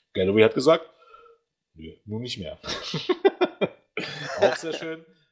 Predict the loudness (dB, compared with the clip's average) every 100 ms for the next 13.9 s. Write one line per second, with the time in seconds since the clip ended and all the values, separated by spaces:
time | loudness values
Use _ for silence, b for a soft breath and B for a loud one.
0 | -2 0 0 -4 -6 -2 -2 2 0 2
1 | 0 2 -2 -2 -4 -4 -2 0 0 -2
2 | -4 0 0 -2 -6 -4 2 2 0 -4
3 | 2 2 0 -10 -12 -16 -12 -10 -8 -2
4 | -2 0 -2 -6 _ 2 4 4 0 -4
5 | -4 -6 -6 0 0 -2 -8 0 2 2
6 | 0 0 0 0 2 0 -2 -10 -10 -8
7 | -4 -6 -8 -10 -4 2 2 2 -4 -6
8 | -6 _ B B B B B -10 4 6
9 | 6 4 2 4 2 0 -6 2 2 2
10 | -6 -12 -14 -10 -4 2 4 4 2 -10
11 | -4 0 0 0 -6 -10 -14 b b b
12 | _ 2 4 4 2 -6 -6 -4 -4 -4
13 | -6 -6 -6 2 2 4 4 2 0